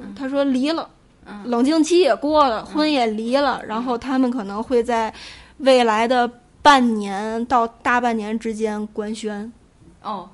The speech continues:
Speaker 1: 在一起了。哎呦，还是个挺圆满的故事。哎，就是可怜我苗姐姐，真是。<laughs> 哎，就这个还不错。
Speaker 2: 错付了。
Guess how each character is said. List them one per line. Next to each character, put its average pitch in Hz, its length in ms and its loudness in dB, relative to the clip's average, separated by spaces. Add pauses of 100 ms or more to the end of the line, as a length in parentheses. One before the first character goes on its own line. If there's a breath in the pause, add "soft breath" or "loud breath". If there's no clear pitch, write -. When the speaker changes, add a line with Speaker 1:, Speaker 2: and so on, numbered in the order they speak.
(120)
Speaker 1:
在 233 140 -6
一 226 100 -6
起 - 200 -14
了。 175 260 -10
哎 262 100 -6
呦， 262 100 -6
还 254 220 -10
是 294 140 -10
个 247 100 -6
挺 208 180 -12
圆 185 200 -10
满 214 180 -12
的 175 80 -14
故 180 220 -18
事。 175 180 -20 (500)
哎， 202 80 -20 (100)
就 220 100 -18
是 202 100 -14
可 196 200 -10
怜 208 220 -2
我 175 160 -4
苗 190 280 -2
姐 196 100 -6 (120)
姐， 175 200 -8
真 175 220 -10
是。 175 140 -10 (280)
<laughs> - 1160 0
哎， 330 180 -4
就 440 180 4
这 415 180 8
个 269 100 4
还 262 180 2
不 214 160 0
错。 269 460 2
Speaker 2:
错 269 300 4
付 285 280 -2
了。 214 100 -2